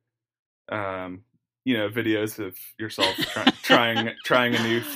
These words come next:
Speaker 1: seltzer flavor.
Speaker 2: Hey guys, got a new seltzer here today. We're gonna try a
Speaker 1: Yeah.
Speaker 2: few.
Speaker 1: That's what it is. And,
Speaker 2: <sighs>
Speaker 1: uh, you know, the selt-, if, if you don't know, there's a ton, tons of different kinds of seltzers out there.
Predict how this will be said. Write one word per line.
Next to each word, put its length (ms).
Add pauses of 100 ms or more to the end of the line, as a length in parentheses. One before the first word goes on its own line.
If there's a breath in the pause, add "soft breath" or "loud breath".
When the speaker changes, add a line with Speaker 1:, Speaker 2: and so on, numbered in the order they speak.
Speaker 1:
seltzer 380
flavor. 440
Speaker 2:
Hey 140
guys, 460
got 180
a 20
new 120
seltzer 400
here 220
today. 440
We're 100
gonna 140
try 200
a 80
Speaker 1:
Yeah. 100
Speaker 2:
few. 380 (480 soft breath)
Speaker 1:
That's 180
what 100
it 100
is. 360 (100)
And, 280
Speaker 2:
<sighs> 0
Speaker 1:
uh, 480 (580)
you 80
know, 160
the 80
selt-, 400 (180)
if, 280
if 120
you 60
don't 220
know, 320
there's 400
a 60
ton, 420 (320)
tons 220
of 60
different 280
kinds 180
of 100
seltzers 380
out 220
there. 400